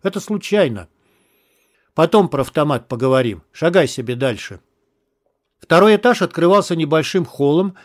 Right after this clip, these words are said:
из которого шел длинный коридор с облупившимися стенами, торчащими из потолка кусками проводов и дверными проемами справа и слева.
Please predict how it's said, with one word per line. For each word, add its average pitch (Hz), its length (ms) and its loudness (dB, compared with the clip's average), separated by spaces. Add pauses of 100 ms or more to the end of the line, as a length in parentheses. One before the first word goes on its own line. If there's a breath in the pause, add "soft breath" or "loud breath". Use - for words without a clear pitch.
(140 soft breath)
из 131 160 -8
которого 202 400 2
шел 185 220 -2
длинный 165 400 -2
коридор 165 400 -2
с - 100 -12
облупившимися 170 800 -6
стенами, 170 540 -4 (300 soft breath)
торчащими 165 640 -2
из 147 140 -6
потолка 175 520 0
кусками 170 500 -2
проводов 180 560 0
и 156 100 -10
дверными 170 460 -2
проемами 156 680 -2 (100)
справа 185 400 -2
и 180 140 -8
слева. 117 480 -4